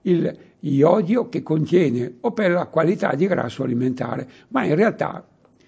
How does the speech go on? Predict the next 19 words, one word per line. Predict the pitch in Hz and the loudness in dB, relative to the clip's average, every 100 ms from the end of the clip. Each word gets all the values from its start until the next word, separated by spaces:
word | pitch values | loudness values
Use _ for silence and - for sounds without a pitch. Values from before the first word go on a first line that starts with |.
| _ _ | _ _
è | 240 | 0
un | 196 | 2
ricostituente | 151 262 - 147 - 170 151 180 220 151 | 4 2 2 -4 -2 -4 0 2 2 0
prezioso | - 170 - 160 214 190 170 | -2 -4 -2 0 2 2 0
perché | 160 - | 0 0
è | 170 | 0
ricchissimo | 214 226 220 220 202 170 175 | 0 2 0 2 0 2 2
di | 143 | 0
una | 175 170 139 | 0 -2 -4
speciale | - 202 - 160 160 156 | -6 -6 -2 -2 -2 -2
vitamina, | 165 151 143 139 139 151 - _ _ _ | -4 -4 -2 0 -2 -6 -12 _ _ _
la | - | -4
vitamina | 143 139 143 131 139 139 | 0 0 2 2 2 0
D, | 135 135 - - - _ _ _ - - - | 2 0 0 -6 -20 _ _ _ -20 -20 0
o | 147 | 2
vitamina | 147 151 135 151 165 135 - | 4 4 2 4 4 2 2
antirachitica | 147 160 123 139 131 - 277 277 - 202 - - | 0 0 0 -2 -2 2 2 4 0 -2 -4 0
o | 180 180 | 0 0
calciofissatrice. | 170 165 - 143 - 139 - 143 123 82 - - | -2 -2 -4 -6 -4 -6 -4 -6 -4 -6 -6 -12